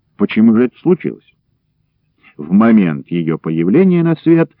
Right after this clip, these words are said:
папа служил в этом весьма уважаемом учреждении. И только... Другую бедняжку в конце двадцатых годов окрестили ещё неожиданнее — непрерывкой. В те годы был предпринят опыт перехода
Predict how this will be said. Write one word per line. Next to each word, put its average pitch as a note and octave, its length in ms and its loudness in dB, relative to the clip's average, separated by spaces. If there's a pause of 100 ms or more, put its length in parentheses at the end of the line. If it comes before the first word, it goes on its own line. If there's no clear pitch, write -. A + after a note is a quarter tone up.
(340)
папа F3 440 0
служил F#2 520 -2
в G2 60 0
этом A2+ 260 0
весьма F#2 400 -2
уважаемом F#2+ 680 0
учреждении. D2+ 800 -12 (200)
И D3 120 0
только... C3 460 -4 (1200)
Другую E3 480 4
бедняжку F#2 640 0
в - 80 -12
конце A#2 340 0
двадцатых C3 640 -2
годов C#3 380 0
окрестили B2+ 580 0
ещё D3+ 480 0
неожиданнее — A2 1000 2 (240)
непрерывкой. G#2 1120 0 (920)
В - 100 -20
те A#2+ 180 0
годы C3 280 2
был D3 200 0
предпринят B2+ 580 -2
опыт B2+ 260 -2
перехода D3+ 600 -2